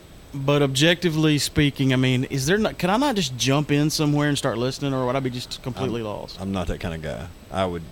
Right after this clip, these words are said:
Speaker 2: I would say no. Some people would say yes, but
Speaker 1: Well, like,
Speaker 2: there's
Speaker 1: Sean watched Stranger Things season three and then went, went back and watched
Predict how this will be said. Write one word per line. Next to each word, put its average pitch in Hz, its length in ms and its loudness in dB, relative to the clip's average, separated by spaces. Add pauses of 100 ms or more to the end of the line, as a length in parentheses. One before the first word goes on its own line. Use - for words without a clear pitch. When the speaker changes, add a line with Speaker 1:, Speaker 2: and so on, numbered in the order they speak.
Speaker 2:
I 82 80 -8
would 85 140 -10
say 85 220 -6
no. 80 360 -6 (200)
Some 117 240 0
people 127 240 2
would 120 100 -2
say 113 160 0
yes, 92 540 -6 (720)
but 98 160 -8
Speaker 1:
Well, 113 80 2
like, 190 120 6
Speaker 2:
there's 175 80 2
Speaker 1:
Sean 233 400 4
watched 185 220 6
Stranger 175 440 6
Things 160 500 0
season 151 340 2
three 147 360 2
and 127 100 4
then 135 180 4
went, 117 120 0
went 135 200 2
back 123 160 2
and 117 80 -2
watched 110 220 -4